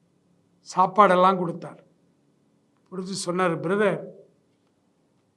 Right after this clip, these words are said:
வெள்ளிக்கிழமை இரவு பிரசங்கித்தீர்கள், சனிக்கிழமை பகல்ல பிரசங்கம் பண்ணீங்க, சனிக்கிழமை இரவு பிரசங்கித்தீர்கள்,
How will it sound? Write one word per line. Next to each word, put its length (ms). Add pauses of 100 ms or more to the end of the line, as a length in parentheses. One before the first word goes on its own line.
(920)
வெள்ளிக்கிழமை 520 (100)
இரவு 260 (300)
பிரசங்கித்தீர்கள், 800 (1040)
சனிக்கிழமை 640 (220)
பகல்ல 340 (100)
பிரசங்கம் 380
பண்ணீங்க, 360 (840)
சனிக்கிழமை 520 (120)
இரவு 240 (100)
பிரசங்கித்தீர்கள், 760